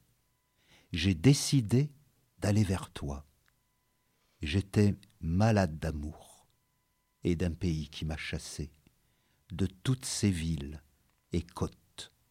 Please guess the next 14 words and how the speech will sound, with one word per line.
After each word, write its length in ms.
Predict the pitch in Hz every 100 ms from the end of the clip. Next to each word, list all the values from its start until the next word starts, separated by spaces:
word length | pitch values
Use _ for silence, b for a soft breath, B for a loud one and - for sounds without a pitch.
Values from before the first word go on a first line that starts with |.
| _ _ _ b b b b b b
Avec 240 | 104 117 135
un 120 | 151
oiseau 440 | 156 160 127 175 160
facétieux, 880 | - 135 127 139 127 - - 175 - _ _ _ _ _ _ _
que 80 | -
je 140 | 85 92
remettais 520 | 98 101 104 - 113
chaque 300 | - 107 107
fois 340 | - 110 113
dans 160 | 98 90
la 120 | 90
cage 540 | - - 101 95 82
de 100 | 78
l'âme, 520 | 92 85 117 127 139